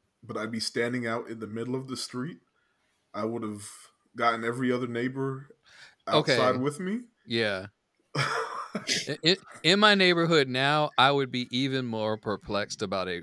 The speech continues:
Speaker 2: random white girl being in the, in the house because there's a lot of Mexican neighbors now. They have taken over most of the block.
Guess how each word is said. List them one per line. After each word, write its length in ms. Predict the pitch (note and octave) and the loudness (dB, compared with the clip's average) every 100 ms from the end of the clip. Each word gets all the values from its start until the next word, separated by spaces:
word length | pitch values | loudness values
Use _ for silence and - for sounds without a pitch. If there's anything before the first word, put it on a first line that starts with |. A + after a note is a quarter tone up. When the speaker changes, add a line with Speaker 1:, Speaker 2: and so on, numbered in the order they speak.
| - | -8
Speaker 2:
random 440 | F#2+ G2+ G2+ G2 | -6 -4 -4 -4
white 200 | G2 F#2+ | -4 -6
girl 200 | F#2 F2+ | -6 -8
being 380 | E2+ F#2 G#2+ C3 | -6 -6 -6 -4
in 100 | C3+ | -4
the, 220 | C#3 D3 - | -6 -6 -8
in 160 | C#3 C#3 | -6 -4
the 80 | |
house 380 | D3 C#3+ C#3 C#3 - A#3 - | -2 -2 -2 -4 -8 -10 -8
because 220 | - G#2+ | -4 -4
there's 140 | A2+ A2 | -4 -4
a 60 | |
lot 280 | G2+ G#2 G2 | -4 -2 -2
of 140 | F#2 G2 | -4 -6
Mexican 480 | A2+ C3 B2 B2+ B2+ | -6 -4 -6 -6 -4
neighbors 360 | B2 A#2+ B2 | -2 -2 -4
now. 300 | B2+ B2 B2 | -2 -2 -2
They 120 | A2 | -2
have 220 | G2 F#2 - | -4 -6 -4
taken 300 | A#2+ G#2 G#2 | -4 -4 -6
over 240 | G#2 F#2+ | -6 -6
most 340 | F#2 G#2+ - | -4 -6 -4
of 160 | G#2+ F#2+ | -6 -6
the 100 | F2+ | -8
block. 440 | F#2 G#2 A2+ - | -4 -4 -4 -8